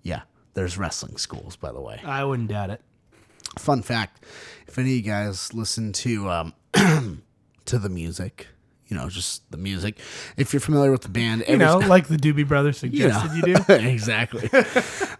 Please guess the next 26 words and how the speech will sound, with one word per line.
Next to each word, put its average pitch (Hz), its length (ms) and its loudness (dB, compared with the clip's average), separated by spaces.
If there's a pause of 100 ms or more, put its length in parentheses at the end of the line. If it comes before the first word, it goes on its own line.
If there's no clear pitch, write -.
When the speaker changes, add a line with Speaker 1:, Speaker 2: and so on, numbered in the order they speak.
Speaker 1:
Um, 127 680 8
<laughs> - 2000 0
I'm 120 100 2
gonna, 139 200 6
I 113 80 0
wanna 123 180 4
make 110 220 -2
one 110 80 0
of 107 60 0
those, 90 220 -2
like, 82 220 -8 (160)
listen 101 480 -4
to 87 540 -4 (280)
Black 85 280 -2
Sabbath 95 360 -2
shirts, - 680 -4 (200)
right? 110 320 -2 (420)
But - 160 0
I 87 80 0
Speaker 2:
Yeah. 117 60 0
Speaker 1:
just 104 160 -4
wanna 107 100 -2
say, 104 200 -4
"Listen 90 420 -8
to 92 420 -8 (160)
music." 87 640 -12